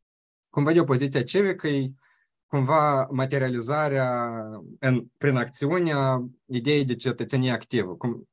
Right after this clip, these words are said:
cetățeanul sau individul responsabil social, de fapt, e celula de bază a unei democrații sănătoase.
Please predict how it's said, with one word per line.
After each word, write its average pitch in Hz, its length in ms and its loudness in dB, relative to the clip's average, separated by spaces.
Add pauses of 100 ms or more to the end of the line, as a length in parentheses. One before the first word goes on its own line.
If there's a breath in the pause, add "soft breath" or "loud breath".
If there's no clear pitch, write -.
cetățeanul 170 580 0
sau 117 520 -4 (120)
individul 107 1080 -2 (200)
responsabil 113 600 -2
social, 175 380 0
de 147 60 -4
fapt, 143 240 -4
e 127 40 -4
celula 127 380 2
de 107 80 -2
bază 90 340 -2
a 90 40 -10
unei 85 140 -10
democrații 95 540 -8
sănătoase. 85 580 -14